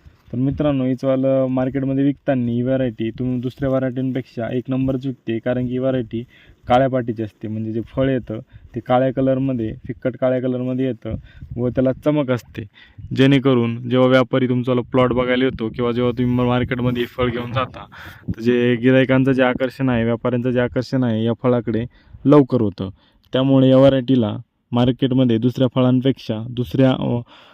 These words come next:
व्हरायट्यांपेक्षा दोन, एक ते दोन रुपये भाव जो आहे, तो जास्तीचा भेटतो. तर मित्रांनो, अंकुर सीडची जी पेपो एकशे सोळा आहे, काळ्या पाटीची व्हरायटी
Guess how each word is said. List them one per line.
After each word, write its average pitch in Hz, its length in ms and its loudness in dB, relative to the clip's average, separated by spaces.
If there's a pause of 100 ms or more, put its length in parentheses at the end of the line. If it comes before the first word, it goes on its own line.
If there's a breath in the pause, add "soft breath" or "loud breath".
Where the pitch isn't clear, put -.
(160 soft breath)
व्हरायट्यांपेक्षा 127 880 4 (100)
दोन, 127 460 4
एक 135 180 4 (120)
ते 135 60 6
दोन 131 240 6
रुपये 120 380 2 (800)
भाव 117 200 4
जो 123 120 0
आहे, 107 200 0 (320)
तो 123 60 0
जास्तीचा 127 420 4
भेटतो. 101 440 -6 (340)
तर 131 100 6
मित्रांनो, 135 540 4
अंकुर 127 260 0
सीडची 123 360 -4
जी 117 100 -2
पेपो 127 320 0
एकशे 131 260 2
सोळा 131 280 4
आहे, 107 200 2
काळ्या 113 300 0
पाटीची 110 460 -4
व्हरायटी 113 460 -2